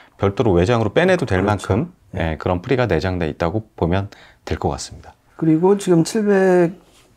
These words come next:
Speaker 2: 아이 브이 투랑
Speaker 1: 네.
Speaker 2: 전압 증폭단 개인이 똑같아요. 삼십칠
Speaker 1: 아,
Speaker 2: 디비.
Speaker 1: 네,
Speaker 2: 그러니까
Speaker 1: 네.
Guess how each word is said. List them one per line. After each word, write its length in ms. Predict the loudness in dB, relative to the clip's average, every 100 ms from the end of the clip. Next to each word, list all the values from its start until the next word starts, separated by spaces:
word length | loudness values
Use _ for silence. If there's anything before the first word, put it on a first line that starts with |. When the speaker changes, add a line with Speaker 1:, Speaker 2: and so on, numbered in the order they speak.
| -2
Speaker 2:
아이 260 | 2 4
브이 280 | 4 2 2
투랑 640 | -2 0 2 4 2 -2 -8 _ _ -8
Speaker 1:
네. 260 | -6 -6 -10 _ _ _ _ _ _ _ _ _ _ _ -6
Speaker 2:
전압 420 | 2 4 2 0
증폭단 880 | -8 -4 2 2 2 2 6 6 6
개인이 260 | 6 6
똑같아요. 440 | 4 2 2 2 2
삼십칠 480 | 0 0 0 2 4
Speaker 1:
아, 40 |
Speaker 2:
디비. 320 | 4 2 -2 -6
Speaker 1:
네, 160 | -2 0
Speaker 2:
그러니까 540 | 0 2 2 2 0
Speaker 1:
네. 60 | -8